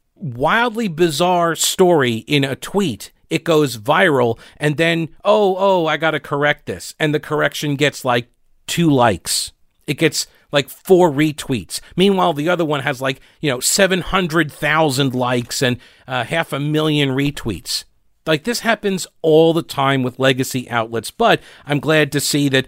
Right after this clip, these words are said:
one reporter on staff at New York Times thinks that this might be a problem. Now, if you have a problem selling your home,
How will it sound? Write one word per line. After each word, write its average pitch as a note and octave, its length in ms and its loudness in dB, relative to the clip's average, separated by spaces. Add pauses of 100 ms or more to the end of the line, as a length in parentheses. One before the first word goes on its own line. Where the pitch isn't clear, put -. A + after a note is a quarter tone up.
(140)
one D4+ 240 2
reporter C3 600 2 (180)
on C#3 180 2
staff C#3+ 380 0
at B2 80 -4
New C3+ 120 -2
York B2+ 280 0
Times B2 420 0
thinks A#2+ 320 -2
that A#2+ 160 -6
this C3 220 -6
might B2+ 240 -2
be A#2+ 120 -6
a G#2+ 60 -2
problem. G2 480 -6 (160)
Now, C3+ 80 -2
if C#3+ 100 -2
you A#3 60 2
have G3 80 0
a E3+ 60 -4
problem D#3+ 340 0
selling D3 380 0
your B2 100 0
home, E3 300 2